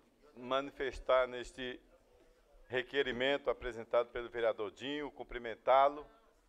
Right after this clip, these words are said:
e lamentar mais uma vez a forma a qual este desgoverno trata a educação da nossa cidade. E nós escutamos tanto em programas políticos,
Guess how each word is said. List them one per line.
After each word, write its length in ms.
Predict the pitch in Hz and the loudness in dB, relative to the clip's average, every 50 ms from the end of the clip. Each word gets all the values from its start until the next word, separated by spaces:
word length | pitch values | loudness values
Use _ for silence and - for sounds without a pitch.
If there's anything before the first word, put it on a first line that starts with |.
| _ _ _ _ _ _ _ _ _ | _ _ _ _ _ _ _ _ _
e 200 | - 147 151 156 | -8 -6 -6 2
lamentar 760 | 156 165 175 185 180 180 180 160 - - - 147 151 156 151 147 | 6 8 8 8 8 4 -2 -4 0 4 6 8 8 8 6 6
mais 240 | 147 151 143 - | 4 2 0 0
uma 200 | 143 165 165 143 | -2 -2 -2 -2
vez 600 | 120 110 131 139 143 147 147 143 - - - - _ _ _ _ - | -2 0 0 0 0 0 -2 -6 -12 -20 -20 -20 _ _ _ _ 0
a 160 | - 147 147 | 2 2 2
forma 760 | - - - - 143 147 160 165 151 151 156 156 156 151 - _ _ _ _ _ _ _ _ - _ _ _ - | 2 -2 0 2 4 6 6 6 6 4 0 -2 -4 -4 -8 _ _ _ _ _ _ _ _ -20 _ _ _ -2
a 140 | 131 131 | -2 -2
qual 560 | 135 - - 127 127 131 139 147 147 151 147 - - - _ _ _ _ _ _ _ _ - | -2 0 4 6 8 10 10 10 8 4 0 -4 -12 -20 _ _ _ _ _ _ _ _ -6
este 300 | 143 160 156 - - 147 | -6 -6 -6 -8 -12 -18
desgoverno 1040 | - - 156 190 220 220 185 - - 185 180 160 135 117 127 151 170 165 165 160 - | 0 4 8 10 10 10 8 4 0 2 2 2 2 0 -2 -4 -4 -4 -4 -10 -6
trata 680 | _ - 139 143 151 156 151 - - 160 156 151 - - - - | _ 4 6 6 6 6 2 0 -4 -4 -4 -4 -6 -12 -2 0
a 100 | 139 147 | 2 2
educação 640 | 151 147 - - 156 151 135 - - 139 139 143 | 2 -2 -2 2 2 2 2 2 -2 -4 -4 -2
da 100 | 139 135 | -2 -2
nossa 300 | 135 135 131 123 - - | 0 0 -2 -2 -2 -8
cidade. 480 | - 139 131 113 107 101 92 87 85 - - _ _ _ _ _ _ _ _ _ _ _ _ _ _ - | -14 -16 -8 -4 -2 -2 -2 -2 -6 -10 -18 _ _ _ _ _ _ _ _ _ _ _ _ _ _ -12
E 80 | 139 139 | -4 4
nós 220 | 156 170 170 160 | 4 4 4 4
escutamos 600 | - - - 180 175 - - 170 185 185 170 - - - _ | -2 -8 -12 -12 -6 2 4 4 4 4 -2 -8 -14 0 _
tanto 480 | - 196 208 220 220 220 - - 180 | 6 8 8 6 6 2 -6 -12 -12
em 80 | 165 156 | -12 -12
programas 800 | - - 156 147 135 - 131 151 160 175 170 156 143 123 - - - - - | -2 2 4 4 4 4 6 6 6 6 6 2 0 -2 -4 -8 -18 -14 -6
políticos, 920 | 139 131 120 120 143 165 180 175 - - - - 120 - - - - - | -6 -4 -4 -4 -4 -6 -6 -8 -12 -18 -20 -20 -20 -20 -20 -20 -20 -20